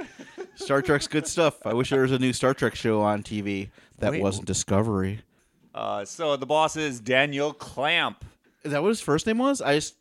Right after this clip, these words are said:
Speaker 1: refer to him as the Clamps or
Speaker 2: Him-
Speaker 1: Clamp.
Speaker 2: yes, his,
Speaker 1: But he's
Speaker 2: his
Speaker 1: played by, uh, John, John Glover,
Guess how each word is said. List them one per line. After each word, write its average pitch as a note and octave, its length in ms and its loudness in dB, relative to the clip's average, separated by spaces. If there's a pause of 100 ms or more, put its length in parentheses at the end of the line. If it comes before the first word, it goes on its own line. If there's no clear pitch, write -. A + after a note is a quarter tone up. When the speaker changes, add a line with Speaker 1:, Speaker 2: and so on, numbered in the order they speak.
(100)
Speaker 1:
refer B2+ 240 -2
to B2 60 2
him A2 100 0
as - 180 -6 (280)
the A2 100 -8
Clamps - 680 -6
or F#2+ 140 -4
Speaker 2:
Him- F2+ 80 -12
Speaker 1:
Clamp. A2+ 360 -4
Speaker 2:
yes, F2 200 -8
his, G#2 160 -12
Speaker 1:
But C#3+ 100 2
he's D3 100 2
Speaker 2:
his A2+ 80 -10
Speaker 1:
played C3+ 360 -2
by, A#2 220 2
uh, G#2 120 0
John, A2+ 400 0 (220)
John A#2 300 2
Glover, G#2 440 -2